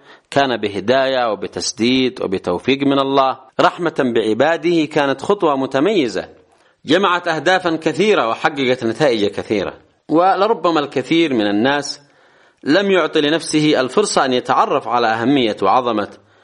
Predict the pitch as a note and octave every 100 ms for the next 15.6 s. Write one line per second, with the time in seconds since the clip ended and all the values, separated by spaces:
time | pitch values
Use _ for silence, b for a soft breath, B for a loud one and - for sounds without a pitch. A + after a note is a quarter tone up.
0 | b b G2 A2 A2 G#2 E3+ D#3 C#3+ A#2+
1 | G#2+ G#2 D3 B2+ G2+ A#2 A#2 G#2 F2+ -
2 | C#3 A#2 F2+ F#2 F#2 B2 G#2+ F#2 - F#2+
3 | G#2 C3 C3 - b b b b E3 A3
4 | G#3+ F3+ D#3 E3+ D#3 C#3+ E3 F3 - E3+
5 | G#3 D3+ G2+ B2 F#3 A2 E2 - _ _
6 | D3+ D#3+ A2 G#2 C3 C#3 G#2+ - G#2+ F#2
7 | A#2+ A#2 - F2+ A2+ B2+ A2+ G#2+ G#2 G#2+
8 | G#2 G2+ F#2 F#2 - C3+ D#3 C#3+ B B
9 | B B A2 B2 A#2+ G2+ - G#2 G#2+ -
10 | F2+ - B2 B2 A#2+ A2 F#2 E2+ F2 -
11 | - F#2 F#2+ A#2+ C3 A#2+ - - b b
12 | F#3 F3+ D#3+ C#3+ C3 D3+ C#3+ C#3+ C3+ A2
13 | A#2+ A2+ C3 - B2+ G#2 A2+ A2 G#2 F#2
14 | G2 F#2 G#2+ B2 C3 A2+ F#2 E2+ D#2+ -
15 | - - C#3+ C#3 G#2+ -